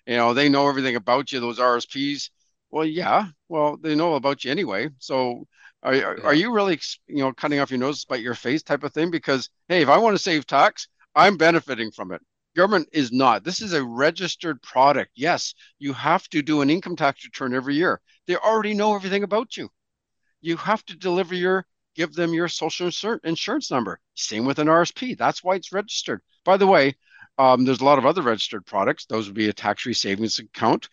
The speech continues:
Speaker 1: a registered education savings fund, a registered disability savings plan. Like, these are registered. All it means is the government makes sure that you don't overcontribute.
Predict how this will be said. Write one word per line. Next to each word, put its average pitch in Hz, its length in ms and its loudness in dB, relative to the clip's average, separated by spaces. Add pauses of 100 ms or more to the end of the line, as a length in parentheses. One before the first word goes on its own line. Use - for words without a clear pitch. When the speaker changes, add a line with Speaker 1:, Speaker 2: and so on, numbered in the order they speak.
(380)
Speaker 1:
a 104 240 0
registered 120 480 0
education 117 560 -2
savings 107 420 -2
fund, 135 240 0
a 120 60 2
registered 127 400 -2
disability 127 580 -4
savings 107 480 -4
plan. 113 380 -2 (320)
Like, 139 260 -2
these 165 260 0
are 170 140 4
registered. 151 400 0
All 196 140 8
it 175 80 0
means 185 280 4
is 151 220 0 (180)
the 147 100 -4
government 165 460 0
makes 143 300 -4
sure 175 340 0
that 131 140 -4
you 127 80 -6
don't 147 200 -4
overcontribute. 135 760 -6